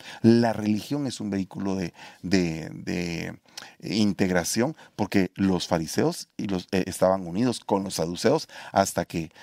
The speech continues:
ah, <laughs> eh, se puso, eh, Pablo ahí a discernirlo y empezó a, el debate sobre el punto en los cual, en el cual los dos diferían,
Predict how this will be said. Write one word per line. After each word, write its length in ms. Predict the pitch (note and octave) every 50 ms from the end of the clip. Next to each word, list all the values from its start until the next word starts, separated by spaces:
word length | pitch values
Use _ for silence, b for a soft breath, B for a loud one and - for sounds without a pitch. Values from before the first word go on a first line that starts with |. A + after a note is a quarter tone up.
| B B B
ah, 120 | - F2 F2+
<laughs> 40 |
eh, 380 | - F#2 E2 E2 - - - F#2+ B B B B B B B
se 220 | - - - G#2
puso, 460 | - - A#2 A#2+ A2 - A2+ F#2+ - - B B B B
eh, 200 | B - G2 F2+ E2+
Pablo 400 | - - F#2+ G2+ A2 A2+ G#2+ F#2+
ahí 260 | F2+ F#2+ G#2+ A#2+ - -
a 140 | F2+ F2
discernirlo 760 | F2 F#2 F2+ - - F#2 E2 D#2 F2 G#2 C#3 F3 G3+ F#3+ D3+ -
y 100 | - G#2
empezó 520 | F#2+ F2 E2 - G#2+ - - - G2 G2 - _
a, 200 | - F2 F#2 F#2 - - G#2+ F2+ -
el 180 | G2+ F#2 F2+
debate 480 | F2 F2+ E2+ E2 G2+ A#2+ - - D3+ - _ _
sobre 580 | - - - - - - B2+ G#2+ G2+ F#2+ F#2 F#2
el 100 | F#2 -
punto 360 | - E3 A3 A#3 A3 C4+ - b b b b b
en 160 | - G2+ F#2+ F#2
los 160 | F2 - -
cual, 300 | - G2+ G#2 A#2 C3 - _
en 160 | - G#2+ F#2+ F#2
el 100 | F2+ -
cual 160 | - - B2+
los 180 | A#2+ G#2+ F2+
dos 180 | E2 G2+ G2+ G2
diferían, 520 | G2 F#2+ - - E2+ F2+ G2 F2+ D#2 D2+